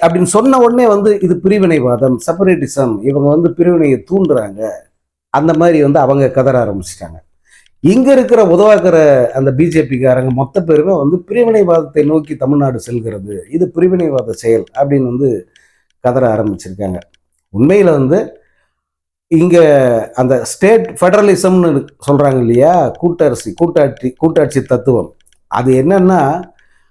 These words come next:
அதிகபட்ச அதிகாரங்கள் மாநிலங்களுக்கு இருக்கணும். அதுதான் அண்ணல் அம்பேத்கர் சொன்னதும் கூட.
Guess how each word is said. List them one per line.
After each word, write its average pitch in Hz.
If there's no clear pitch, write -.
அதிகபட்ச 247
அதிகாரங்கள் 190
மாநிலங்களுக்கு 160
இருக்கணும். 139
அதுதான் 151
அண்ணல் 139
அம்பேத்கர் 135
சொன்னதும் 120
கூட. 120